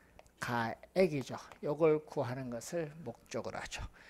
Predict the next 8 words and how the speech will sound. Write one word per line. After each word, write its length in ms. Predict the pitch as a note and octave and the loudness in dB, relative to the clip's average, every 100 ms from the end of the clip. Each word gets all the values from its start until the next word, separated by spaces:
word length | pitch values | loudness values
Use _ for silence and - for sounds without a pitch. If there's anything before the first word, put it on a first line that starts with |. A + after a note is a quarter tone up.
| - | -16
항상 520 | - A3 G#3+ E3 A2+ - | -2 2 2 2 0 -2
이 140 | - B2 | -10 -8
개념은 800 | - D3 E3 F#3+ F3 C3 C#3 F3 F#3+ | 0 4 8 8 6 2 -2 -6 -8
정확하게 1120 | - C3+ D#3 D#3+ E3 - C#3+ C#3 A#2+ B2 E3 - - - - | -6 -2 0 0 -2 -8 -6 -4 -4 -2 -4 -8 -20 -20 -18
암기를 640 | - F3+ D3 D3 D3 C3 B2 | -10 -6 -4 -2 0 0 -2
하고 340 | A2+ C#3 B2+ B2+ | -4 -4 -4 -6
다녀야 340 | - C#3 D#3 | -8 -4 -2
되겠죠. 560 | D3 A2+ G#2 - - D#3+ | -2 -6 -8 -8 -6 -6